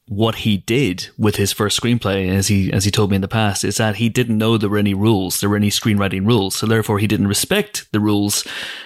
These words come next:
This is your first screenplay. How, how respectful of the rules were you?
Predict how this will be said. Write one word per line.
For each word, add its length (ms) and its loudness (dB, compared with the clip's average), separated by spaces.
This 240 0
is 120 -2
your 160 2
first 300 -2
screenplay. 440 0
How, 320 0
how 160 -2
respectful 440 -2
of 60 0
the 80 0
rules 480 0
were 140 0
you? 360 0